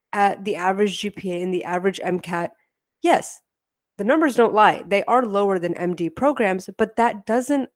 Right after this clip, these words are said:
automatically mean that they're easier programs to get into. They're just as competitive. They're just as tough, and you need to be just as qualified to get into these schools.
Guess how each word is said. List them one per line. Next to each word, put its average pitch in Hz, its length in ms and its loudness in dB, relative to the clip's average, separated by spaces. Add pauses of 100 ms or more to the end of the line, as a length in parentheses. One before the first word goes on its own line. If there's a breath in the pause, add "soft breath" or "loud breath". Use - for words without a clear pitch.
automatically 190 840 -4
mean 175 540 0 (400)
that 185 440 0 (180)
they're 190 280 2 (120)
easier 226 460 2
programs 165 720 -6
to 180 100 -4
get 151 400 -4
into. - 500 -4 (320)
They're 359 280 0
just 247 380 2
as 233 140 0
competitive. 170 800 -6 (320)
They're 233 280 0
just 262 380 0
as 196 220 -6
tough, 165 340 -4
and 202 160 -2
you 226 60 2
need 254 220 2
to 277 100 -4
be 220 300 -6
just 226 340 0
as 208 200 -8 (120)
qualified 196 760 -4 (420 soft breath)
to 226 120 -4
get 196 280 -2
into 233 300 0
these 165 240 -2
schools. - 500 -10